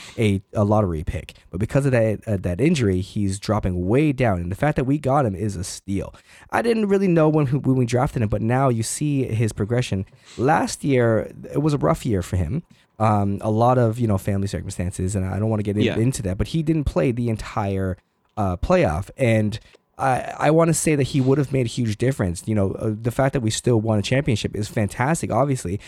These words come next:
Speaker 1: but we, there, w-, there wasn't really any, there was any com-, no con-, contribution from O G. Now this year, because Kawhi is gone, we have Siakam, we have Fred VanVleet, we have O G, and, um, the,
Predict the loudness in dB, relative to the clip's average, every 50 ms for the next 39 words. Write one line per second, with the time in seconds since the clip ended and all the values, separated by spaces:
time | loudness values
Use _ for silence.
0 | -16 -6 0 2 2 2 2 0 -2 -2 -2 -2 0 0 0 0 0 -2 -6 -4
1 | -2 -2 -2 -2 -2 0 0 2 2 2 2 2 2 0 2 2 2 2 0 0
2 | -2 -2 -2 -2 -4 -8 -16 _ _ -2 -2 0 2 4 2 2 0 -2 -2 -2
3 | 0 0 -2 -4 -2 -2 -2 0 0 -4 -8 -8 -4 0 2 4 4 2 2 0
4 | 0 0 0 -2 -6 -10 -4 -2 -2 -2 -2 -4 -6 -6 -6 -8 -8 -8 -8 -6
5 | -6 -6 -4 -4 -6 -6 -8 -12 _ _ _ _ _ 2 2 2 4 4 2 2
6 | 2 0 0 0 2 2 0 -2 -4 -6 -2 0 0 0 0 -2 -6 -10 _ -8
7 | -4 -2 0 0 0 0 -2 -4 -2 0 2 2 4 2 0 -2 -4 -8 _ _
8 | -20 _ _ _ 0 2 4 4 2 2 0 -2 -2 0 2 2 2 0 0 0
9 | 0 0 0 -2 -6 _ _ _ -6 -2 -2 0 -2 -2 -4 -8 -8 -4 -2 -2
10 | 0 0 0 -2 -2 -2 -4 -4 -4 -4 -6 -8 _ _ _ -6 -6 -4 -6 -4
11 | -2 0 0 0 0 0 -2 -2 -2 -2 -2 -4 -6 -10 _ _ _ _ -2 0
12 | 0 2 0 0 -2 -2 -2 -2 -2 -2 -2